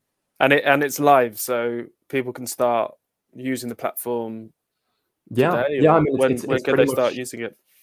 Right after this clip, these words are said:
Speaker 2: completely free. Almost, almost all the platforms completely free. Uh, trying to keep it that way to, like, really democratize the space. Um, there are some things that's, like, nine ninety-nine a month, uh, for the, for a premium membership,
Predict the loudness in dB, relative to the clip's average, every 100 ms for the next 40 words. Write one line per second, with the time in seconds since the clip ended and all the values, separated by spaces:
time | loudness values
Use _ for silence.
0 | _ _ -6 0 2 2 0 -2 -2 -4
1 | -2 0 -2 -2 -2 -2 -4 -4 -4 -6
2 | -8 -10 -10 -10 -10 -10 -10 -10 -8 -10
3 | -6 -6 -6 -6 -2 -2 -2 -4 -6 -10
4 | -14 -12 -10 -8 -6 -8 -10 -12 -14 -12
5 | -10 -12 -12 -6 -6 -8 _ _ -20 -20
6 | -4 -2 -2 -2 -4 2 2 0 -6 -4
7 | -6 -8 -10 -12 -10 -8 -6 -6 -6 -6
8 | -8 -10 -12 -14 _ -12 -10 -10 -10 -12
9 | -16 _ -12 -10 -10 -12 -12 -14 -16 -14
10 | -6 -4 -2 -4 -4 -4 -6 -10